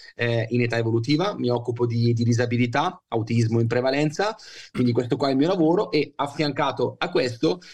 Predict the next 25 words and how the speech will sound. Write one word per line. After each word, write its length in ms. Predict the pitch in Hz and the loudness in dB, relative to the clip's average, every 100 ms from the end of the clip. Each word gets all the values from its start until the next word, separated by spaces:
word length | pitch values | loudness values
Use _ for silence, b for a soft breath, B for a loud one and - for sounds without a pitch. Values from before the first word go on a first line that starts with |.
| B | B
eh, 560 | - 135 127 123 120 120 | -6 -4 0 0 0 -2
porto 260 | 127 127 185 | -2 -2 0
avanti 300 | 147 110 120 | -2 -2 -2
questa, 340 | 123 117 113 110 | -2 -2 -2 -4
diciamo, 300 | 117 117 113 | -2 -2 -2
questa 340 | 113 113 110 | -4 -2 -2
grande 320 | 110 123 120 | 0 -2 -2
passione 480 | 113 113 - 117 117 | -2 -4 -2 -2 0
per, 440 | 113 110 110 107 110 | -2 -2 0 -2 -2
per 120 | 123 | -2
la 100 | 160 | 0
musica. 460 | 160 175 180 180 | 2 2 0 -4
Mi 120 | 135 110 | -4 -6
piace 220 | 113 127 | -8 -8
scrivere, 560 | - 160 160 160 165 156 | -6 2 4 4 2 0
mi 100 | 123 | 0
piace, 540 | 113 107 113 113 110 b b - | -2 0 0 0 -2 b b -6
eh, 380 | 113 113 110 | -2 2 2
raccontarmi 840 | 120 139 - 135 120 127 127 117 117 | 0 -2 -2 -2 0 0 0 2 2
e 20 | |
raccontare 640 | 117 117 120 117 120 117 | 0 -2 -2 0 -2 -2
attraverso 440 | 113 113 110 110 113 | -2 -2 -2 -2 0
i 20 | |
miei 140 | 127 190 | 0 0
testi, 520 | 110 110 - 147 | -2 -2 0 -2